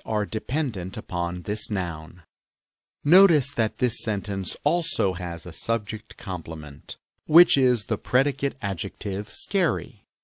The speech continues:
Like the other two adjectives in the sentence, this adjective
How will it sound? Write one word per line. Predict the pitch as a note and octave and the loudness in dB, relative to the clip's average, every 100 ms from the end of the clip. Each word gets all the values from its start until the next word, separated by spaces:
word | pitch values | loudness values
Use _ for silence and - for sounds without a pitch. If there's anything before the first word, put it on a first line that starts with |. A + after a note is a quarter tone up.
| _ _ _ _ - | _ _ _ _ -2
Like | A#2+ C3+ E3+ - | 4 4 4 0
the | A2+ G#2 | -4 0
other | B2 B2+ C3+ | 0 0 -2
two | - - A2 G#2 | -2 0 0 0
adjectives | G#2 G2 G2 - G2 F2 - | -2 -4 -6 -4 -4 -4 -6
in | - G2+ | -4 -4
the | F2 | -4
sentence, | - - C#3+ G#2 E2+ F2 - - - _ _ _ | -4 -2 -2 -4 -8 -10 -12 -12 -14 _ _ _
this | A2+ G#3 G3+ - | 0 2 2 -2
adjective | A#3+ G#2 G#2+ - - G2+ G2 | -2 -2 -4 -4 -2 -2 -2